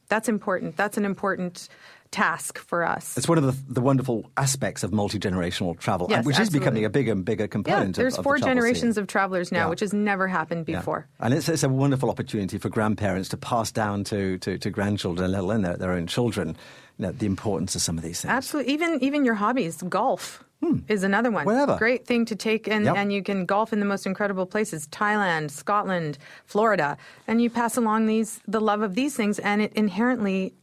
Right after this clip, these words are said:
Speaker 1: um, builds in a love of travel 'cause it's destinations.
Speaker 2: Yeah. Although my, my brother would, would actually say not to, to that because, uh, he's now being beaten at golf by his,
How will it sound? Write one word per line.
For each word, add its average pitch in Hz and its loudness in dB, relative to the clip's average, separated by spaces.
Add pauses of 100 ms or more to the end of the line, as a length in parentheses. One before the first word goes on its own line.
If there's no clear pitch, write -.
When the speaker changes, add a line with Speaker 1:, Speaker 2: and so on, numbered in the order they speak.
Speaker 1:
um, 180 0
builds 208 0
in 277 2
a 214 2
love 175 0
of 175 -2
travel 277 0
'cause 202 -2
it's 202 -4
destinations. - -2
Speaker 2:
Yeah. 127 0 (200)
Although 165 4 (240)
my, 170 4
my 160 2
brother 151 2
would, 120 0
would 123 0
actually 113 0 (120)
say 107 0
not 107 2 (120)
to, 104 -6
to - -10
that 92 -2
because, 101 -2
uh, 107 4
he's 113 2
now 117 4
being 107 2
beaten 104 -2
at - -8
golf 92 -2
by 101 0
his, 107 0